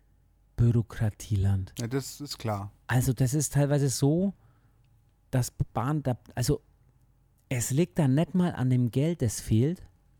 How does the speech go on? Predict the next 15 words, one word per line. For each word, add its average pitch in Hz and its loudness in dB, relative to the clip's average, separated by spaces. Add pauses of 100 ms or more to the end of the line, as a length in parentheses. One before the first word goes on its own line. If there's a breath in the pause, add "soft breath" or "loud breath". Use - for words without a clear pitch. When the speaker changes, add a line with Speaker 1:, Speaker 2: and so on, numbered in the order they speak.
(440)
Speaker 1:
sondern 131 2
da 117 2
wird 135 0
das 120 -4
Geld 117 0
verheizt. 113 -2
Aber 104 4
das 104 -4
Geld 131 2
wird 120 0
teilweise 113 0
so 131 -4
verheizt, 139 -2
dass 117 -4
du 120 0